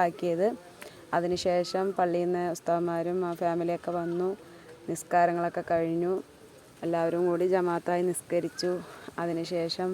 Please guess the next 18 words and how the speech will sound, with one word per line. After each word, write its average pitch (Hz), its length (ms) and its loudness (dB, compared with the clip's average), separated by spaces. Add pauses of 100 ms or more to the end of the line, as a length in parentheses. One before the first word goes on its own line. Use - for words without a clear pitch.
(120)
പാല് 165 340 0
കാച്ചി. 175 380 2 (520)
നമ്മൾ 180 260 2
അടുപ്പൊന്നും 196 480 4
കെട്ടിയിട്ടില്ല 160 600 2
ട്ടോ. 160 100 2 (800)
അപ്പോൾ 165 180 -4 (220)
അടുപ്പിന് 175 520 2
പകരം 180 340 6
ഒരു 175 160 -4
ചൂട്ടടുപ്പൊക്കെ 175 760 0
വാങ്ങിച്ച് 165 320 -2
അതിൽ 165 220 0
അടുപ്പിൽ 165 360 -2 (120)
ച-, - 120 -6 (120)
പാല് 160 300 0
തിളപ്പിച്ചു. 160 460 -4 (880)
പിന്നെ 180 240 0